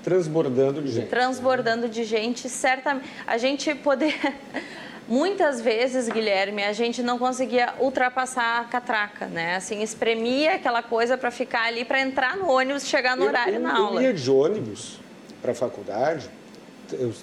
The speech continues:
Speaker 1: dei direito na puc e economia na urgs. Na puc era pior, na urgs ainda o ônibus era um pouquinho melhor ali, era, porque pela economia da urgs eu descia pela Protásio, não era tão desgraçado, né? Mas na puc, dependendo do horário, era horrível. E eu,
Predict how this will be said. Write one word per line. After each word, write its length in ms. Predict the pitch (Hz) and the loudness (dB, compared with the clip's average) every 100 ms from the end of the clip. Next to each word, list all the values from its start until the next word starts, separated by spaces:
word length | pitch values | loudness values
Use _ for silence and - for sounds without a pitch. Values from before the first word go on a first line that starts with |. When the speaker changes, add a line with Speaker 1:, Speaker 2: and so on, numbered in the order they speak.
| - | -6
Speaker 1:
dei 100 | 123 | -4
direito 400 | 107 98 123 196 | -2 -2 0 0
na 120 | 214 | 0
puc 340 | 202 180 196 - | 2 2 2 2
e 20 | |
economia 480 | 381 185 170 143 151 | 0 0 -2 0 -2
na 100 | 196 | 0
urgs. 540 | 165 107 - - - - - - - - - - | -2 -4 -10 -18 -20 -20 -20 -20 -20 -20 -18 -6
Na 200 | 156 202 | -2 -2
puc 400 | - 139 214 - | -2 0 0 0
era 140 | 233 | -4
pior, 480 | 226 247 202 151 135 123 | -2 0 2 2 0 -4
na 120 | 147 | 0
urgs 400 | 165 147 160 160 | 0 0 -2 0
ainda 300 | 170 170 190 | 0 2 4
o 140 | 185 160 | 4 2
ônibus 180 | 160 | 2
era 80 | 170 | 0
um 40 | 160 | -2
pouquinho 280 | 156 160 | -4 -4
melhor 340 | 180 190 151 156 | 0 2 2 2
ali, 200 | 123 127 | 2 0
era, 200 | 101 104 120 - - - - 101 104 - - | 0 -6 -10 -16 -20 -20 -12 -10 -10 -14 -20
porque 260 | - 131 | -2 0
pela 360 | 123 123 117 110 - | 2 0 0 -2 -6
economia 340 | 117 123 123 131 | -6 -2 0 2
da 80 | |
urgs 180 | 123 135 | 2 2
eu 120 | 131 | 0
descia 260 | 135 135 135 | 0 -2 -2
pela 160 | 135 131 | -2 -2
Protásio, 680 | 160 170 143 139 147 170 | -4 -2 2 2 2 -2
não 160 | 156 143 | -2 0
era 120 | 151 | 0
tão 140 | 151 | -2
desgraçado, 600 | 147 143 170 - 139 123 - | -4 -2 -4 -2 -2 -2 -4
né? 60 | 98 | -6
Mas 160 | 135 139 | -4 -2
na 160 | 214 | -4
puc, 380 | - 127 339 - | -6 -2 -2 -2
dependendo 260 | 139 131 165 | -4 -4 -2
do 60 | |
horário, 340 | 147 107 147 180 - - - - | -2 0 -2 -4 -12 -20 -20 -12
era 140 | - 123 | 0 2
horrível. 500 | 151 170 156 139 - - - - - - - | 2 0 -2 -2 -6 -16 -20 -20 -18 -18 -2
E 80 | 185 | 2
eu, 260 | 330 349 | 2 2